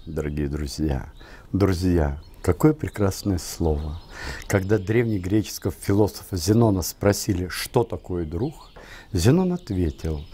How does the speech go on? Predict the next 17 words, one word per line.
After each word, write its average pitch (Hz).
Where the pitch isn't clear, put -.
«Друг — 110
это -
второе 85
я». 76
И -
когда 92
я 78
вас 78
сейчас -
назвал 73
друзья, 80
я 98
назвал 117
вас 104
так 101
в -
полном 82